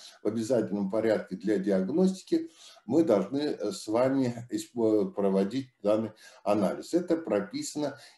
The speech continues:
и в контроле качества за оказанием медицинской помощи. Это должно наконец-то, можно сказать, «Ура, ура!» Наконец-то на-, натриуретический пептид, э, введен в стандарты, будет введен в стандарты оказания медицинской помощи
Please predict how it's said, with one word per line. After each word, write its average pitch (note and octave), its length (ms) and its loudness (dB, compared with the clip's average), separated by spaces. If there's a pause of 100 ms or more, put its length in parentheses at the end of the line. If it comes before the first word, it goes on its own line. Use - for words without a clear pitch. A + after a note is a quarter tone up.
и F#3 140 4
в F#3 80 -2
контроле A2+ 520 0
качества E3+ 800 0
за A#2+ 200 2
оказанием A2+ 600 0
медицинской F#2+ 560 -6
помощи. G2 380 -4
Это C3 220 -2
должно G2+ 400 0
наконец-то, G#2 600 -4
можно F#2 220 -2
сказать, F#2 420 -4
«Ура, F2+ 200 0
ура!» D3+ 380 2 (340)
Наконец-то A2 640 0
на-, G2 240 -2
натриуретический F#2+ 1040 -2
пептид, F3+ 480 -2 (460)
э, A2 360 8
введен G#2+ 380 2
в - 80 -10
стандарты, G#2 960 2
будет G#2 360 -4
введен G2 320 0
в F#2+ 40 -4
стандарты A2 600 0
оказания F#2+ 460 -2
медицинской F2+ 640 -8
помощи - 220 -4